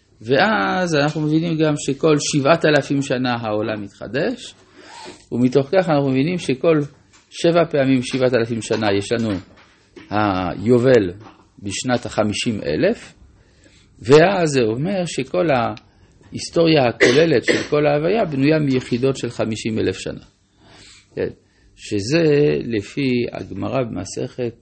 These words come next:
אה, עבודה זרה, שאומרת שלקדוש ברוך הוא יש שמונה עשר אלף עולמות, אז יוצא שמונה עשר אלף כפול חמישים אלף, יוצא תשע מאות מיליון. זאת אומרת, ההיסטוריה הכוללת היא של תשע מאות מיליון שנה,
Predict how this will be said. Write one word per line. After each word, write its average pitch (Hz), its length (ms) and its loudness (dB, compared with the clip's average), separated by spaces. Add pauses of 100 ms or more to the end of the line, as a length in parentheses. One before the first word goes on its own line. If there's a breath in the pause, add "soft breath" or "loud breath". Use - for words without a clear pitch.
אה, 104 40 -8 (200)
עבודה 104 320 -10
זרה, 131 440 -4 (800 soft breath)
שאומרת 131 480 -2
שלקדוש 113 480 -4
ברוך 110 140 -4
הוא 123 100 -4
יש 101 140 -2
שמונה 104 440 -6
עשר 107 300 -6
אלף 117 340 -4
עולמות, 98 600 -4 (440 soft breath)
אז 104 160 -6
יוצא 120 300 0
שמונה 117 400 -4
עשר 110 280 -4 (100)
אלף 107 380 -4
כפול 120 420 -6
חמישים 98 520 -6
אלף, 143 340 -2
יוצא 139 220 -4
תשע 135 240 -6
מאות 120 340 -4
מיליון. 92 320 -8 (440 loud breath)
זאת 127 220 -8
אומרת, 127 320 -2
ההיסטוריה 113 720 -2
הכוללת 127 680 -2
היא 123 60 -4
של 98 220 -6
תשע 147 300 -2
מאות 113 420 -6
מיליון 104 380 -4
שנה, 143 420 -8